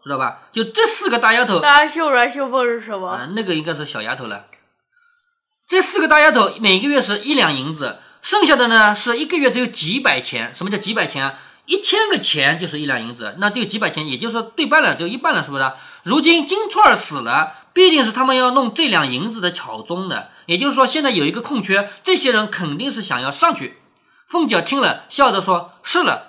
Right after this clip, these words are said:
Speaker 1: 是了，倒是你提醒了，我看这些人也太不知足，钱也赚够了，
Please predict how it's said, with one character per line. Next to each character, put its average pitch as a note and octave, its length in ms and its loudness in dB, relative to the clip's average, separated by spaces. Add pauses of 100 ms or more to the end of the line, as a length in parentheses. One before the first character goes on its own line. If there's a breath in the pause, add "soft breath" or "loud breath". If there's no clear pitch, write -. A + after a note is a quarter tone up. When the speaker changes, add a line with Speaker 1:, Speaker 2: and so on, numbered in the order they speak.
Speaker 1:
是 D#4+ 160 -6
了， F#3 340 0
倒 E4+ 180 8
是 D4 120 0
你 E3 160 -2
提 B3+ 260 -2
醒 A3 180 -4
了， B2 220 -6 (140)
我 E3+ 180 0
看 D#4 220 4
这 D#4 80 0
些 B3+ 160 -2
人 F3+ 240 0
也 D#3 180 0
太 C#4+ 300 0
不 A#3 120 -6
知 C#4 200 -4
足， - 340 -10 (140 loud breath)
钱 B3 280 2
也 C4 140 2
赚 A3+ 300 0
够 D#4 160 2
了， C#3+ 220 -2